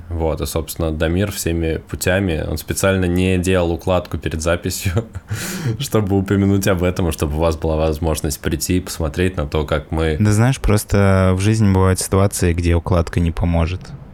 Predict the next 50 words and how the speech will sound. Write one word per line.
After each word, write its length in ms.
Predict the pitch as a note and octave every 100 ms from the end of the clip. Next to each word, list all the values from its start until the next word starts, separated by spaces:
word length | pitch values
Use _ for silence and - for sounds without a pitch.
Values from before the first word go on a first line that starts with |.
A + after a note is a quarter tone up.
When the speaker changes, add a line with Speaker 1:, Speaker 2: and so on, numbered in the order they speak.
| - - - - - - - - - - - -
Speaker 2:
Иногда 440 | G2 G2 G2 G2+
нужно 300 | G#2 G2+ G2+
просто 400 | - G#2 - F#2
сходить 340 | - F#2+ F#2 F2+
в 40 |
парикмахерскую 720 | - F2+ - F#2 - F2+ -
Speaker 1:
Что? 60 | E2+
Speaker 2:
вовремя. 420 | E2 E2 F2+ G2 - - C3+ A#2 -
Speaker 1:
<laughs> 580 | D3 - C#3 - A#2 A2 - - - - - - - - F#3 - - - - - - - - - - - - - - - - -
Слушай, 360 | - D#3 D3
ну 200 | A#2 C3
щас 280 | B2+ D#3 D#3
это 140 | E3 D3+
выглядит, 220 | D#3 D#3
как 120 | C#3
будто 200 | B2 B2+
бы 80 | A#2+
ты 100 | B2
вот 160 | A#2+
так 140 | C#3 C#3
вот 100 | C3
просто 280 | B2+ A#2 G#2+
пять 360 | - A#2+ A#2+
минут 240 | A#2 A2+ A#2+
Speaker 2:
В 40 |
том-то 160 | A#2+ B2
Speaker 1:
на 60 | -
себя 100 | G#2
Speaker 2:
и 60 |
дело, 240 | G2+ G#2+ G2+
Speaker 1:
дул 60 |
Speaker 2:
что 280 | - - F2+ F2
Speaker 1:
феном. 380 | F2+ F2+ E2+ E2 - - G2+ F#2+
Speaker 2:
нет, 100 | F#2+
<laughs> 0 |
что 160 | -
Speaker 1:
Вот 80 | F#2
Speaker 2:
этого 160 | F#2+ -
Speaker 1:
так 100 | -
вот. 80 |
Speaker 2:
не, 60 | F#2+
Speaker 1:
И 20 |
Speaker 2:
что 280 | E2+ - - E2 F2+
Speaker 1:
держал 200 | F#2+ F#2
Speaker 2:
этого 260 | A2 G#2+
не 40 | A2
Speaker 1:
фен 40 | F2
и 40 |
Speaker 2:
было. 100 | G2
Speaker 1:
дул. 260 | G2+ G2+